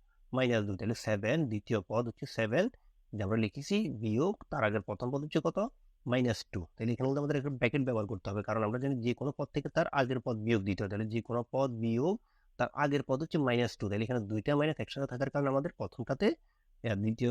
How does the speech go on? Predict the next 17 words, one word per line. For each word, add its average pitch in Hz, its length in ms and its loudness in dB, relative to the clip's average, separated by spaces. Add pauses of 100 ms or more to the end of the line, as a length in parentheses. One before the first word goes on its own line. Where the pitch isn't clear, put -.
সংখ্যাটাতে 151 360 -2 (160)
ব্র্যাকেট 117 300 2
ব্যবহার 104 240 2
করতে 101 200 -6
হবে। 92 140 0
তাহলে 98 140 -2
এখানে 110 140 0 (400)
সেভেন 104 240 2
এ - 40 -2
সেভেন 147 360 4
আর 117 120 2
মাইনাস 101 260 0
মাইনাস 113 260 -2
গুণ 113 160 0
দিলে 113 160 0
হয় 160 180 2
প্লাস। 123 200 2